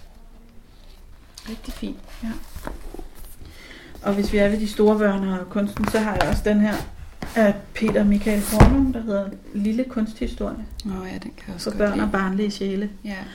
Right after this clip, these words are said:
Speaker 2: Og det er selvfølgelig, øhm, altså, det er til de større børn. Eller hvis man er meget kunstinteresseret barn, kan man måske også få den læst højt.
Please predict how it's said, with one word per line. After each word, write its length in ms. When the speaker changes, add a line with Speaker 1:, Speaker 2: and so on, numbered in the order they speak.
Speaker 2:
Og 120
det 60
er 60
selvfølgelig, 500
øhm, 320
altså, 140
det 120
er 60
til 180
de 60
større 320
børn. 300
Eller 200
hvis 240
man 140
er 120
meget 420
kunstinteresseret 720
barn, 240
kan 120
man 100
måske 260
også 140
få 80
den 100
læst 240
højt. 220